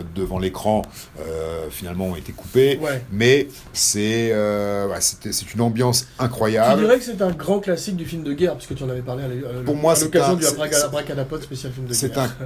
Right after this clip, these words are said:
Speaker 1: un, un, un super grand
Speaker 2: <laughs> J'ai
Speaker 1: classique
Speaker 2: encore du mal à le
Speaker 1: qui
Speaker 2: dire.
Speaker 1: montre à la fois, euh, moi qui n'ai jamais connu la guerre,
Speaker 2: Mm.
Speaker 1: hein, euh, qui montre certainement
Speaker 2: Pourtant,
Speaker 1: l'angoisse,
Speaker 2: tu portes les séquelles.
Speaker 1: voilà, de, de, de, de, de, de, de, de ce qu'est la,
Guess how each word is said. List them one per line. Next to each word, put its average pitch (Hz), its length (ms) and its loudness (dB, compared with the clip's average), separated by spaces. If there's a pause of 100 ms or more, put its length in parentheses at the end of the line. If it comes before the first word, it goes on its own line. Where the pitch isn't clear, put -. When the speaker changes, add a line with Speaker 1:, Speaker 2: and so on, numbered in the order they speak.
(340)
Speaker 1:
un, 131 60 0
un, 131 180 2
un 131 80 0
super - 460 4
grand 127 140 2
Speaker 2:
<laughs> - 40 -6
J'ai - 80 -
Speaker 1:
classique 135 320 2
Speaker 2:
encore 175 300 4
du 165 80 0
mal 147 160 -2
à 135 40 -2
le 135 60 -2
Speaker 1:
qui 127 120 -2
Speaker 2:
dire. 131 80 0
Speaker 1:
montre 151 420 2 (340)
à 110 60 4
la 123 100 4
fois, 131 640 4
euh, 104 240 -2
moi 120 140 0
qui 120 140 -8
n'ai 107 120 0
jamais 107 280 0
connu 110 280 0
la 98 100 2
guerre, 107 300 0 (240)
Speaker 2:
Mm. 143 200 -2
Speaker 1:
hein, 107 100 -6 (420)
euh, 95 540 0
qui 110 100 -4
montre 127 420 0
certainement 113 800 0
Speaker 2:
Pourtant, 107 240 0
Speaker 1:
l'angoisse, 120 580 2
Speaker 2:
tu - 100 -16
portes 131 160 -10
les 127 40 -10
séquelles. 123 380 -12
Speaker 1:
voilà, 95 180 -6
de, 98 220 -4
de, 95 160 -4
de, 92 180 -2
de, 92 200 -4
de, 90 220 -4
de, 87 140 -8 (180)
de, 92 40 -6
de 87 160 -10
ce - 140 -4
qu'est 107 180 2
la, 95 140 -4